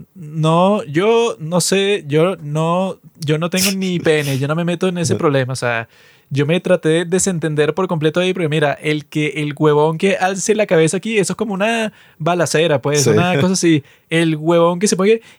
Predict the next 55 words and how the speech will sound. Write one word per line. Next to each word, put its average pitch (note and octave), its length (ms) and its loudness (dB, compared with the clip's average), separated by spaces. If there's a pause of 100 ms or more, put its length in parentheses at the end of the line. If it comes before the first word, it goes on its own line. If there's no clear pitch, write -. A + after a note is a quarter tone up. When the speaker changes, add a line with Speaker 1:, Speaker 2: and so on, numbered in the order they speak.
(100)
Speaker 1:
"Yo E4+ 140 2
también F4+ 280 -6
te F#4 60 0
apoyo", D#4 300 0
pum, G3 440 2
"¿y C#3+ 80 2
qué D#3+ 120 0
vas E3 140 2
a F#3+ 40 2
apoyar D#3 300 2
tú, F3 280 2
huevón? D#3 440 2
Tú D3 80 -2
eres D3+ 80 -2
un E3+ 80 -4
violador D3+ 300 2
también", D#3+ 240 -2
y C3+ 60 -10
coño, E3+ 400 -4
entonces B2 280 -4
uno, F3+ 200 0
Speaker 2:
Sí, A#2 480 0
o A2+ 80 -10
sea C3+ 200 0
que A2+ 340 -2 (100)
Speaker 1:
tú C#3+ 160 0
te F#3+ 380 2
tienes F#3+ 220 -4
que G3+ 120 0
pintar D#3 340 -2
la F3+ 120 0
pared C#3 200 0
así, B2 340 -2
"Yo C3 180 -4
s-, B2+ 160 0
Speaker 2:
<laughs> - 60 -14
Speaker 1:
soy D#3+ 220 0
un F3+ 140 -4
cuadro, C3+ 340 0
yo C3+ 80 -6
no D3 40 -6
existo". C3+ 320 -10 (260)
Speaker 2:
El B2 180 0
acoso A2 360 -2
sexual, B2+ 440 -2
ajá, C3+ 320 -2
o G#2 80 -4
sea, G#2 160 -2
ocurre G#2 320 -4
en A2 80 -8
todas C#3+ 220 -4
partes A#2+ 500 -2
y F#2 60 -6
todo G#2+ 240 -2
esto. - 240 -8